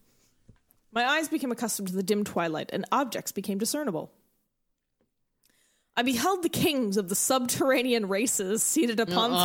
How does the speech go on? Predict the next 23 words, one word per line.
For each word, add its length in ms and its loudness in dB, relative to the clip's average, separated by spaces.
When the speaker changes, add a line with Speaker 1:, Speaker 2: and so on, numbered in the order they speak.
Speaker 2:
thrones. 180 0
Speaker 1:
boy, 240 8
I 100 12
don't 180 8
like 260 6
this. 360 -2
I 100 8
don't 160 6
like 180 8
this 180 2
at 100 6
all. 180 8
Speaker 2:
Yeah, 120 6
I 40 4
don't, 220 2
yeah, 100 -6
I 20 -2
don't 100 0
like 160 0
that. 280 0
Grand 440 4
old 220 2
men, 440 0